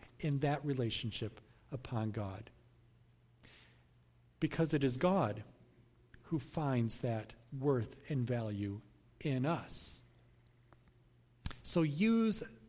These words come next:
the natural relationships that God has already given among us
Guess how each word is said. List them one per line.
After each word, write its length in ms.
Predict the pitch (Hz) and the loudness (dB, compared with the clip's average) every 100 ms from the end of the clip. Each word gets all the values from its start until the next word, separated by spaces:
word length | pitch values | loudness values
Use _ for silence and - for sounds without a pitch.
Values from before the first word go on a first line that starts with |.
| - 147 | -12 -2
the 140 | 160 | 2
natural 800 | 160 165 175 175 - 175 160 160 | 4 6 4 4 2 4 6 6
relationships 840 | 143 139 135 127 131 120 131 131 - | 6 4 4 2 0 0 -2 -2 -2
that 260 | 135 123 | -2 -2
God 320 | 127 131 131 110 | -2 0 0 0
has 260 | 127 127 - | 0 -2 -8
already 800 | - 170 170 170 170 151 151 143 | -2 2 4 6 4 4 4 4
given 320 | 123 139 123 113 | 2 2 2 0
among 260 | 107 98 | 0 -4
us 240 | 92 - | -8 -10